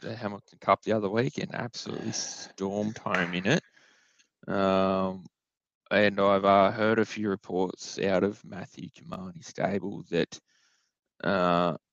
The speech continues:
he expects it to be able to run this twenty-eight hundred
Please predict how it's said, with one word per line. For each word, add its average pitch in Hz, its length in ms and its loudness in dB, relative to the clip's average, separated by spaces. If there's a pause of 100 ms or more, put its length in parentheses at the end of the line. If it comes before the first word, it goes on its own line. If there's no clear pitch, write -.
(480)
he 107 200 2
expects 110 520 0
it 85 100 0
to - 80 -14
be 101 120 0
able 90 240 2
to 87 80 -6
run 90 300 -2
this 85 180 -8
twenty-eight 90 480 -12
hundred 90 520 -10